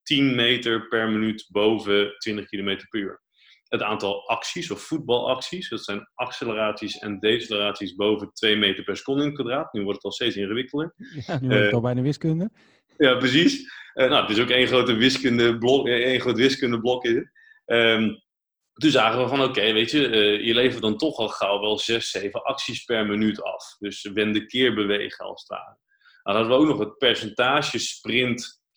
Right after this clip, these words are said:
Speaker 1: ten opzichte van de afgelegde weg. Dus hoe, hoe, wat is het percentage dat je van de tijd boven twintig ki-, kilometer per uur zit? Dan hebben we ook nog het aantal sprints. Nou goed, in elk geval, zo hebben we vijf parameters gevonden.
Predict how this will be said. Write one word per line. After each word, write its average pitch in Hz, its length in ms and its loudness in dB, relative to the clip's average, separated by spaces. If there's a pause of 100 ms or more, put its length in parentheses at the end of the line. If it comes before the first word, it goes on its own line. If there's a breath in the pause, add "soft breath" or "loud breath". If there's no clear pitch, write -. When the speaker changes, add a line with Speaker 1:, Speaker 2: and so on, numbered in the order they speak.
(180)
Speaker 1:
ten 120 180 0
opzichte 117 440 -6
van 107 400 -6
de 110 100 -4
afgelegde 104 600 -6
weg. 117 300 -2
Dus 110 180 -4
hoe, 135 200 -6 (300)
hoe, 120 440 -6
wat 123 180 -6
is 117 80 -8
het 117 140 -8
percentage 113 640 -2
dat 113 180 -2
je 107 260 -2 (180 loud breath)
van 117 240 -4
de 101 160 -2
tijd 113 320 -2
boven 104 260 2
twintig 101 260 -2
ki-, 101 280 -6
kilometer 98 440 -8
per 101 160 -10
uur 135 220 2
zit? 143 320 -4 (540 soft breath)
Dan 117 120 0
hebben 131 100 4
we 120 80 2
ook 98 60 0
nog 104 80 -2
het - 140 -18
aantal 135 420 2
sprints. 143 440 -2
Nou 185 140 -4
goed, - 180 -12
in 123 60 -2
elk 165 140 6
geval, 175 260 2
zo 151 140 2
hebben 147 260 4
we 113 100 0
vijf 160 420 -2
parameters 156 720 0
gevonden. 170 560 -6